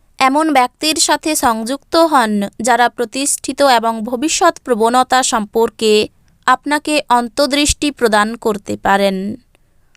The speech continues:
সময়ের সাথে সাথে চলার সাথে আপনজনদের সময় দেওয়াও দরকার। এই কথাটা আজকে আপনি বুঝতে পারবেন, কিন্তু তবুও আপনি আপনার বাড়ির লোকেদের যথেষ্ট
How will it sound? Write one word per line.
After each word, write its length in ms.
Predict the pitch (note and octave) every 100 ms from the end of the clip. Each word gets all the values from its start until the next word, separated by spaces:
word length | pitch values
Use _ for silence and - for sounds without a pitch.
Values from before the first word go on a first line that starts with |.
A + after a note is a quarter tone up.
| _
সময়ের 520 | - D4 C4+ D#4 D#4+ D#4+
সাথে 240 | D4 B3+ C#4
সাথে 300 | - C4+ C#4+ C4+
চলার 360 | B3 A3 A3+ -
সাথে 280 | A#3 - A3 G#3 - _ _ _ -
আপনজনদের 800 | B3+ C#4 D4 C#4+ D4 C#4+ D4+ C#4+
সময় 380 | - A#3+ A3+ B3
দেওয়াও 340 | A3 G3+ G#3+
দরকার। 540 | G#3+ G3 G3+ - G3 F#3+ A3 - _ _ _ _ _
এই 160 | C#4+ C#4+ -
কথাটা 440 | A#3+ - C#4 C4+ A#3+
আজকে 280 | G#3 - B3+
আপনি 300 | A#3 A3+ A#3+
বুঝতে 400 | A3 G#3 - G3+ G3
পারবেন, 480 | G#3 F#3+ G3 G3 F#3+ G3+ A#3+ _ _ _ _ _ -
কিন্তু 260 | D#4 D4 E4 -
তবুও 420 | A#3+ A#3+ C4 G#3+ G3 -
আপনি 320 | A#3 B3 C#4+ D#4
আপনার 380 | D4 - C#4+ D4 B3+
বাড়ির 340 | A#3 A#3+ C4+ A#3+
লোকেদের 480 | G#3 G#3+ A3 A3 A#3 - _ _ _
যথেষ্ট 540 | A3+ C4+ C4+ E4 -